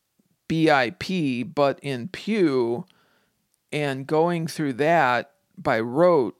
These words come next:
constantly in an awareness of who, who am I called to associate with and to build with. Okay,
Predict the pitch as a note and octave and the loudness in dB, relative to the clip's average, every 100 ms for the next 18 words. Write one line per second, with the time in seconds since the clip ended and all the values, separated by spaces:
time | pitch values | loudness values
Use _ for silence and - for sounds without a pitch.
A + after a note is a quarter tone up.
0 | - - F3+ G#3 - - - A#2 A2 A2+ | -12 0 2 2 0 -2 -6 -6 -6 -8
1 | - _ _ - D#3 C#3+ B2 A#2 D#3+ E3+ | -10 _ _ -4 -2 -2 -2 2 2 2
2 | C#3+ A2 G2+ - - _ _ _ _ - | 0 -2 -2 -2 -6 _ _ _ _ -2
3 | A#2+ - F3 F3+ E3+ - G3+ D#3+ C3 B2 | -2 0 2 4 2 2 2 2 0 -2
4 | - - G3+ C#3+ G#2+ A2+ C3 _ _ _ | -2 2 4 4 2 0 -4 _ _ _
5 | _ - D#3 A#2+ - - F3+ C4 - D3 | _ -2 0 2 2 4 4 4 0 2
6 | B2+ G#2 G#2+ G#2 G#2 - - C#3 C3 - | 0 -2 -2 -2 -2 -6 -4 -4 -4 -2
7 | C3+ A2+ C#3+ D3+ G3+ A#3 E3+ D#3 G2+ D#2+ | -2 -2 -4 2 4 4 0 -4 -4 -4
8 | - - _ - D#3+ - E3 C#3+ A2 | -10 -20 _ -2 0 2 2 2 -2